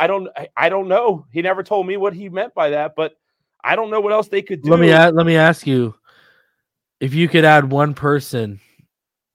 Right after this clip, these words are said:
Speaker 2: Akeem
Speaker 1: I, I
Speaker 2: Hicks or J C Tretter?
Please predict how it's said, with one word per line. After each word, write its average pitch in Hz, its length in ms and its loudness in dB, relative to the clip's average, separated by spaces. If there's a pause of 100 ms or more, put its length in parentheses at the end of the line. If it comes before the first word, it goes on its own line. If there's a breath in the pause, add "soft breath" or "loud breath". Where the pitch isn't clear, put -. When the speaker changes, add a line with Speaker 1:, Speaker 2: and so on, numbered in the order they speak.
(960)
Speaker 2:
Akeem 156 380 0
Speaker 1:
I, 143 40 -2
I 135 80 -2
Speaker 2:
Hicks 160 400 2
or 139 80 2
J 123 220 -2
C 123 180 -10
Tretter? 110 460 -6